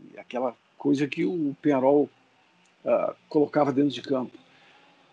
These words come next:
Era mais na, na, na base do, do jogo aéreo, que acabamos tomando um gol, uma bola muito trabalhada defensivamente, mas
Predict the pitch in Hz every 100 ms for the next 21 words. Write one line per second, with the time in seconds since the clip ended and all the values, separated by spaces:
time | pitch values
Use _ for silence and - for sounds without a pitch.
0 | - - 156 160 156 131 147 135 127 117
1 | 117 135 139 127 127 123 127 139 147 139
2 | 170 180 185 165 143 - _ _ _ _
3 | _ _ - - 139 139 135 143 131 135
4 | 123 143 147 117 _ _ _ - - -
5 | - - 135 127 143 165 165 - 127 135
6 | 135 123 - 123 139 139 156 196 151 131
7 | - -